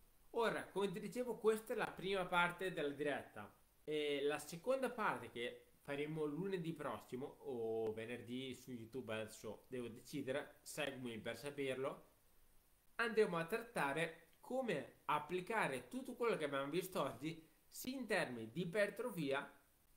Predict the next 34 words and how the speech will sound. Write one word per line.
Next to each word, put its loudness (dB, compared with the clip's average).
che -6
in 0
termini 0
di -10
dimagrimento. -4
È -4
un -2
po' -4
diverso, 0
cambiano 0
un -4
po' -2
le 0
cose, 0
i -2
principi -6
sono -6
uguali, 2
ma -4
cambia -2
la -4
pratica, -10
ok? 0
Se -10
hai -2
domande, 2
scrivi 2
qua 2
sotto, 2
metti -2
like 4
a -2
questo -4
video. 0